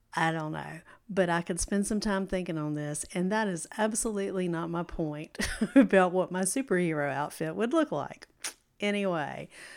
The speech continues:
<sighs> definitely didn't do, like, the gold bra and the gold bracelets like Wonder Woman has.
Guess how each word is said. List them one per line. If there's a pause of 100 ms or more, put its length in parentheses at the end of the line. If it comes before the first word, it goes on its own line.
(480)
<sighs>
definitely
didn't
do,
like,
the
gold
bra
and
the
gold
bracelets
like
Wonder
Woman
has.